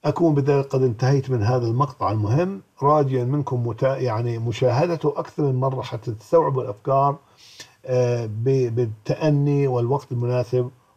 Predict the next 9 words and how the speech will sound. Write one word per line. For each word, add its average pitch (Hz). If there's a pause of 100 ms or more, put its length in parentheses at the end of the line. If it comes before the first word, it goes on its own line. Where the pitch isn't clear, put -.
وإلى 127
لقاء 120
آخر 127 (140)
قريب 127
بإذن 143
الله 160
حول 175 (500)
كيف 220
يمكننا 147